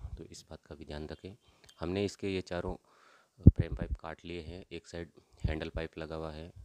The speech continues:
अब इस माइटर को मिला के देखते हैं और इसका गुनिया चेक करते हैं। बहुत ही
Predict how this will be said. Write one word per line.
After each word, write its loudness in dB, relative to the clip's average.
अब -8
इस -8
माइटर -2
को -6
मिला -2
के -6
देखते -6
हैं -6
और 0
इसका -4
गुनिया 0
चेक -6
करते -6
हैं। -14
बहुत 0
ही 2